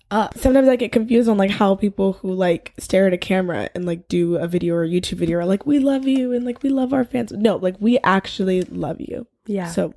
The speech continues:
Speaker 1: we really
Speaker 2: <laughs>
Speaker 1: appreciate everything.
Speaker 2: Yeah, we love you so much. Um, I know that we say that all the time, and I don't think we'll ever stop saying that. It really means the world to know that, um, our words are important.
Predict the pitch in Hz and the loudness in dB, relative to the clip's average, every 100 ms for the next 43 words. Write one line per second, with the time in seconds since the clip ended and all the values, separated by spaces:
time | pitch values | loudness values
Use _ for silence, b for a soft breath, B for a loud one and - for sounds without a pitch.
0 | - 302 - 349 294 - 320 254 226 180 | 0 0 2 2 2 0 0 0 0 -6
1 | - B B B B - 202 214 214 196 | -8 B B B B -6 -4 -2 -4 -8
2 | 185 190 185 208 190 180 - 226 214 208 | -8 -10 -8 -8 -10 -14 -6 -2 -2 -2
3 | 214 - 214 202 202 - - B B B | -4 -2 0 0 0 -4 -14 B B B
4 | B - 196 202 202 196 202 - 202 196 | B 0 2 4 2 2 0 0 2 2
5 | 185 185 - 180 185 185 185 185 180 185 | 2 2 -2 -2 0 0 0 0 0 0
6 | 196 190 180 175 185 - 185 - - 175 | -4 0 0 0 -4 -4 -4 -4 -4 -4
7 | 180 - - 196 190 190 185 196 185 - | -4 -6 -6 -4 -2 -2 -2 -4 -4 -10
8 | _ _ - - 180 190 190 190 185 185 | _ _ -20 -12 -2 0 2 2 2 -2
9 | - 190 190 190 185 185 180 B B B | -4 0 2 4 2 0 -2 B B B
10 | B B - 202 185 185 196 190 196 208 | B B 0 2 2 0 0 2 4 2
11 | 196 214 190 185 196 226 220 196 | 2 2 2 0 -2 0 0 -2